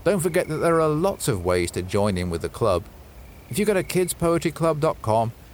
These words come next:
you can see the Podsnack video for the episode, plus there's information on how to send your poetry and art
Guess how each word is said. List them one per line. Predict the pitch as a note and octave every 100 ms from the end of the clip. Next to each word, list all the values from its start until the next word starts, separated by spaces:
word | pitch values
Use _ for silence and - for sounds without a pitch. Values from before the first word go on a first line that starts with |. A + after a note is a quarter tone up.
| -
you | D3
can | D#3
see | C3
the | B2+
Podsnack | C#3+ F#3 F#3 - A2 E2+ -
video | F#2 E2 D#2
for | D#2 F2+
the | F2
episode, | D#2+ - - F#2 B2 C#3+ - - - -
plus | G#3+ G#3+
there's | C#3+
information | D3 C#3+ D3 B2+ D3 C#3+
on | A#2 F#2
how | B2 A2+
to |
send | F#2 G#2+ F2+
your | E2+
poetry | D2+ D3 D3+ D#3 - D3
and | F2
art | F2 G2+ G2+